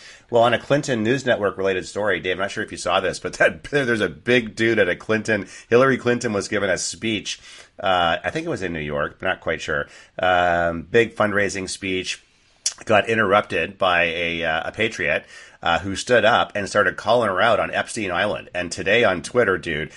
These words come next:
between Epstein, Hillary, uh, you know, the island, there's, like, it's, like, one hundred and fifty, two hundred thousand, you know, tweets, uh, trending on, on Twitter, or they call them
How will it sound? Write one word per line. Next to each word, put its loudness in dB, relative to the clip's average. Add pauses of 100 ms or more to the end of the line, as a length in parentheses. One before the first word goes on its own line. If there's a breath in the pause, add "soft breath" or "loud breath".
(140 loud breath)
between -6
Epstein, 0
Hillary, 0 (280 loud breath)
uh, 0
you -10
know, 0
the -4
island, 4
there's, -6
like, -2
it's, -10
like, -4
one -6
hundred -4
and -12
fifty, -6
two -8
hundred -6
thousand, -2
you -8
know, -4
tweets, -8 (420 loud breath)
uh, -2
trending -4
on, -4
on -8
Twitter, -2 (160 soft breath)
or -2
they -6
call -2
them -2